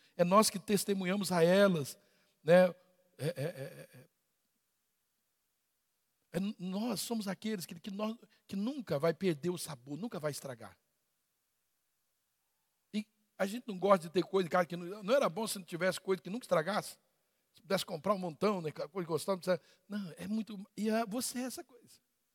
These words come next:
Essa coisa, coisa, coisinha, né? Nunca.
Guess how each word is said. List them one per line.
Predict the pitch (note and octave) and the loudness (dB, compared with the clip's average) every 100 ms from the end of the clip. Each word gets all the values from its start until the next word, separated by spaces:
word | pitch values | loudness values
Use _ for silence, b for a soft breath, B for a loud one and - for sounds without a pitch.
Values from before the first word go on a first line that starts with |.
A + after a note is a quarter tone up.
| _ _ - | _ _ -14
Essa | - D3+ | -12 -8
coisa, | - D#3 C#3+ A3+ - A#3+ _ _ _ _ | -4 -4 -4 -10 -16 -20 _ _ _ _
coisa, | - - C#3+ D#3 | -14 -10 -10 -6
coisinha, | B3 D#3+ C#3 | -4 -2 -6
né? | C3+ E3+ _ _ _ _ _ _ _ - | -8 -10 _ _ _ _ _ _ _ -8
Nunca. | C4 E3+ | -6 -6